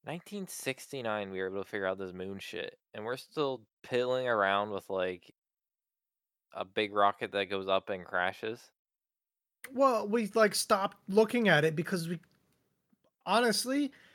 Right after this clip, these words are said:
Speaker 2: and it's a little harsh, we killed people. <laughs>
Speaker 1: Yeah, like, people
Speaker 2: And
Speaker 1: go
Speaker 2: then
Speaker 1: up
Speaker 2: we got
Speaker 1: and
Speaker 2: scared and stopped.
Speaker 1: people go up,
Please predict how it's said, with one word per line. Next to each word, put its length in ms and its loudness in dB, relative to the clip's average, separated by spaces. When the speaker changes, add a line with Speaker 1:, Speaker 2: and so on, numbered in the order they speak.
Speaker 2:
and 160 4
it's 160 2
a 40 2
little 220 4
harsh, 400 4
we 60 -4
killed 400 6
people. 520 0
<laughs> 40 -20
Speaker 1:
Yeah, 240 -6
like, 240 -6
people 280 -10
Speaker 2:
And 100 2
Speaker 1:
go 60 6
Speaker 2:
then 80 6
Speaker 1:
up 80 4
Speaker 2:
we 100 2
got 220 4
Speaker 1:
and 20 -6
Speaker 2:
scared 480 4
and 180 2
stopped. 580 2
Speaker 1:
people 260 -10
go 220 0
up, 180 0